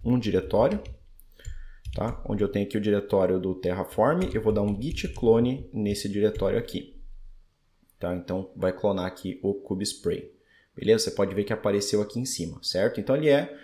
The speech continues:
você tem que clonar o repositório e com ele você vai fazer algumas configurações, tá? O Ansible em si, é, ele é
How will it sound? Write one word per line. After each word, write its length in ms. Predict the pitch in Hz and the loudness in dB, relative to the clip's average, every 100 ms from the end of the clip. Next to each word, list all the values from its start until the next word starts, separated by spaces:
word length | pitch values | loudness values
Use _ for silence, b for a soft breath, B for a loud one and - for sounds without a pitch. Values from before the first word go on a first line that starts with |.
| B | B
você 140 | - 131 | -8 0
tem 140 | 139 | 0
que 40 | |
clonar 280 | 139 160 151 | 4 4 4
o 20 | |
repositório 720 | 170 175 180 175 156 151 196 - B B B | 2 2 0 4 6 8 6 -2 B B B
e 80 | 147 | -4
com 220 | - 160 | 4 6
ele 100 | 139 | 6
você 280 | 147 147 143 | 6 4 4
vai 100 | 131 | 2
fazer 260 | 131 131 | 2 2
algumas 380 | 127 123 131 131 | 4 6 4 4
configurações, 800 | - 123 131 139 147 - 80 - | 2 2 6 4 4 0 -4 -4
tá? 280 | - 107 - B B B B B | -4 -6 -6 B B B B B
O 140 | 139 | 4
Ansible 460 | 196 262 262 165 131 | 8 8 6 2 4
em 160 | 113 | 2
si, 640 | 113 - 139 175 104 90 - - | 2 0 0 0 -2 -6 -14 -6
é, 840 | 92 95 95 95 92 80 53 - _ _ | -2 0 0 2 2 0 -2 -8 _ _
ele 380 | 82 110 127 123 | 0 2 4 6
é 540 | 101 107 135 - - | 8 8 6 2 -12